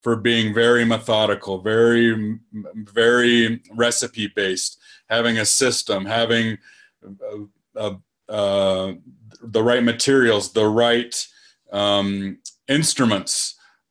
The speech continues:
Life, leadership, practice management rewards courage. Clinical dentistry does not so much reward courage. Being a cowboy as a clinician can sometimes cost you mightily. And so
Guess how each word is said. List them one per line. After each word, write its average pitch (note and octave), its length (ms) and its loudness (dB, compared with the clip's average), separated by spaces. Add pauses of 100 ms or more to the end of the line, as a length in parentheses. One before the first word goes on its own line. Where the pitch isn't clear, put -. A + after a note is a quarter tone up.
(300)
Life, B2+ 500 -2
leadership, B2+ 720 0
practice B2 380 0
management A#2 600 0 (360)
rewards A#2 520 2
courage. C3+ 540 0
Clinical C3+ 380 0
dentistry A#2+ 500 0
does G#2 240 0
not A2 280 -2
so G#2 220 -4
much G2 320 -4
reward G2 340 -4
courage. F#2 480 -8 (380)
Being A2+ 240 0
a G#2+ 80 0
cowboy A2 460 2
as G#2+ 160 0
a G#2 60 -4
clinician A2 680 -2
can G2 160 -6
sometimes G#2 800 -2 (380)
cost A#2+ 420 -2
you G#2 140 -4
mightily. G2+ 560 0
And F#2+ 180 -6
so G2+ 480 0